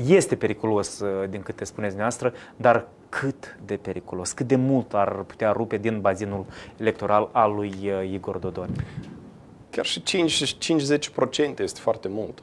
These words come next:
Speaker 2: Dodon avea votanți raționali, mm, care îl, îl alegeau pe el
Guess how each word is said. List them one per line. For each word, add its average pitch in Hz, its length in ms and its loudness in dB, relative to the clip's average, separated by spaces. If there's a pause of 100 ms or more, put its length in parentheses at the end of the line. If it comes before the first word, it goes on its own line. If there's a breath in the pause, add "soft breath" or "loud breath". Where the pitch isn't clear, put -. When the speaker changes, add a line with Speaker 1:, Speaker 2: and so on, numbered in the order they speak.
Speaker 2:
Dodon 175 520 2
avea 139 580 6
votanți 131 640 4
raționali, 117 720 4 (500 loud breath)
mm, 87 540 -6 (1500)
care 104 220 6 (160)
îl, 107 280 4 (100)
îl 123 220 8
alegeau 113 460 8
pe 90 240 -2
el 143 440 6